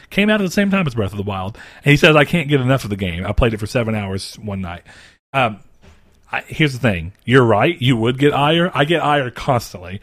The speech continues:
and I understand it. Breath of the Wild is the same. I can look at it and understand why people like it, but I also think it's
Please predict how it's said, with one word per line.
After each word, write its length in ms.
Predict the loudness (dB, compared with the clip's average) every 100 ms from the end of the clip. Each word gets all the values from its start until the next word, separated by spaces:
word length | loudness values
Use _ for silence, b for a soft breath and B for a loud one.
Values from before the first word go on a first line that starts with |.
| B
and 160 | -2 4
I 140 | 4
understand 420 | 4 0 -2 -2 -2
it. 100 | -10 b b _
Breath 240 | 2 2 2
of 60 |
the 80 | 2
Wild 340 | 4 6 4 4
is 140 | 0
the 80 | -2
same. 360 | -2 -2 -2 -8 B B
I 140 | 2 4
can 180 | 4 2
look 260 | 4 2
at 160 | 0 0
it 140 | 0
and 100 | 0
understand 460 | -2 -4 -4 -4 -2
why 120 | -2
people 260 | -2 -2 -4
like 260 | -4 -2
it, 160 | -4 -4 b -2
but 100 | 0
I 40 | 0 0
also 320 | 0 2 0
think 260 | 0 -2
it's 140 | -2